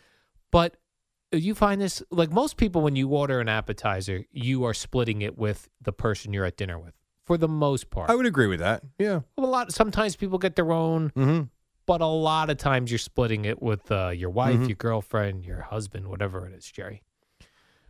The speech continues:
Speaker 1: When you and your husband go out, I'm sure you share the appetizers. <laughs> I don't like when they do an uneven amount.
Speaker 2: I <laughs> and you're fighting over the extra one? <laughs>
Speaker 1: Yeah, like, they'll give you five shrimp cocktail.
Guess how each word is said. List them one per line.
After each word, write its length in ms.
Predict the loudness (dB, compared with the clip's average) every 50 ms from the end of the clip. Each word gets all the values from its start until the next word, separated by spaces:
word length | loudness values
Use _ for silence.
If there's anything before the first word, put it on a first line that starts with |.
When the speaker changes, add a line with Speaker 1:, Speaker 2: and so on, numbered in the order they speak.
| -14 _
Speaker 1:
When 120 | -4 -2 0
you 60 | 0 -2
and 60 | -2
your 80 | -4 -2
husband 320 | -2 -2 -2 -2 -4 -2 0
go 100 | 0 2
out, 180 | 2 0 -2 -4
I'm 60 | -6
sure 160 | -6 -6 -6 -6
you 120 | -6 -8
share 340 | -10 -10 -10 -12 -12 -14 -14 -14
the 300 | -14 -14 -14 -16 -18 -20 _ _ _ -20 -20 _ _ _ _ _ _ _ _ _ _ -10
appetizers. 640 | -8 -8 -8 -8 -10 -10 -10 -10 -10 -12 -14 -18 -20 _ _ _ _ -6 -6 -6 -6 -6 _ _ _ _ _ _ _ _ _ _ _ -10
<laughs> 60 | -8 -8 -6 -6 -10 -12 -12 _ _ _ _ _ -20 -20 -14 _ -2
I 40 | 0
don't 140 | 0 0 0 0
like 140 | -2 0
when 120 | 0 0 0
they 80 | 0 -2
do 180 | 0 0 0 0
an 120 | -2 -4 -2 -2
uneven 420 | 0 0 2 0 0 0 0 0
amount. 380 | 0 0 0 0 0 -2 -6 -10 _ _ _ _ _ _ _ _ _ _ 0
Speaker 2:
I 180 | 2 4 4 4 2 2 0 0 0 4 4 2 4 4 2 2 2 0
<laughs> 500 | 0 0 2 2 0 2 0 -6 -4 -4
and 160 | -2 -2 0
you're 120 | -2 -2
fighting 380 | -2 2 4 4 4 4 2 0
over 140 | 0 0 0
the 200 | 0 -2 -2 -4 -6 -10 -6 0
extra 380 | 0 2 2 2 2 2 4 4
one? 260 | 4 4 4 4 2 2 0 -2
<laughs> 160 | 0 2 2 2
Speaker 1:
Yeah, 140 | 2 2
like, 160 | 2 2 4 2
they'll 100 | 2 2
give 200 | 2 0 2 2
you 80 | 0
five 440 | 2 6 6 8 8 8 4 0 -2
shrimp 360 | 0 2 4 4 2 2 0
cocktail. 560 | 2 4 4 4 2 2 0 2 2 0 -4